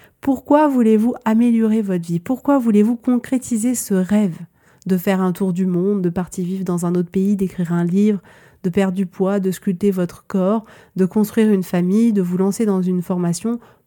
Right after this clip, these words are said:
Pourquoi ? Votre pourquoi sera votre plus grande force. Je veux vous offrir aujourd'hui l'idée que votre pourquoi sera toujours votre plus grand moteur. Toujours, toujours, toujours.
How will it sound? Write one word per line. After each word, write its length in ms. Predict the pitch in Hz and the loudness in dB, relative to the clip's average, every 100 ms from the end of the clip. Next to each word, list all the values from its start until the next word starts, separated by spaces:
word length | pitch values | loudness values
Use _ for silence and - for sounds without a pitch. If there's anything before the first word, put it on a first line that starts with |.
| _ | _
Pourquoi ? 560 | - 220 - - 190 170 _ _ _ _ _ _ _ _ _ - _ - - | -4 -4 -4 -4 -4 -6 _ _ _ _ _ _ _ _ _ -20 _ -20 -12
Votre 320 | 196 233 - 233 | -2 -2 0 -2
pourquoi 680 | - 262 - - 190 214 - | -2 -8 -6 -2 -2 -2 -8
sera 680 | - - 202 185 180 175 190 - | -14 -6 -4 -2 -2 -4 -6 -6
votre 340 | 180 175 185 | -4 -2 -4
plus 240 | 170 - 180 | -4 -2 -2
grande 260 | 180 170 | -2 -4
force. 460 | 170 - - - - - - - | -6 -10 -12 -16 -20 -20 -20 -6
Je 100 | 208 | -2
veux 120 | 247 | 0
vous 280 | 233 240 262 | 2 2 2
offrir 440 | 285 - 269 254 | 0 0 0 2
aujourd'hui 500 | 202 190 190 185 247 | 2 2 0 0 0
l'idée 520 | 220 190 170 165 226 _ _ _ | 0 0 0 0 -2 _ _ _
que 100 | - | 0
votre 440 | 220 214 220 - 202 | 2 2 -2 -2 -4
pourquoi 680 | - - 240 - 214 233 | -2 -4 -6 -2 -2 -2
sera 440 | 226 - 196 190 208 _ | -4 -4 -4 -2 -6 _
toujours 560 | - 294 240 196 185 202 _ _ | 0 2 2 0 -2 -6 _ _
votre 220 | 190 190 - | -4 -4 -2
plus 160 | 202 | -2
grand 200 | 180 185 | 0 0
moteur. 500 | 180 175 170 143 - - | 0 0 -4 -8 -10 -2
Toujours, 480 | 285 262 220 226 - | 4 6 4 -2 -2
toujours, 460 | - 196 190 180 | 0 0 -2 -8
toujours. 560 | - 196 175 - _ | -10 -8 -8 -10 _